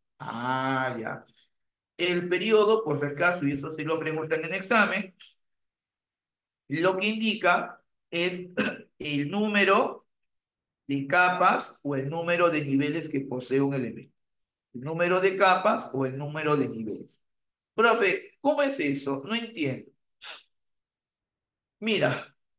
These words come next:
por ejemplo, aquí yo coloco un elemento X y por acá coloco un elemento Y.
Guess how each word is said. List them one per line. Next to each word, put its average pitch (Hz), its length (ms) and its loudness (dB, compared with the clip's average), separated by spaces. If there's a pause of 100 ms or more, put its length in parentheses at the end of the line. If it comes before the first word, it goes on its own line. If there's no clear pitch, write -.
por 190 160 4
ejemplo, 190 580 0
aquí 156 320 -2
yo 233 180 2
coloco 202 360 4
un 196 100 -6
elemento 170 600 -6
X 175 500 -4
y 143 100 -4
por 139 260 0
acá - 580 0 (1160)
coloco 175 400 -2
un 175 80 -8
elemento 156 640 -6
Y. 120 280 -8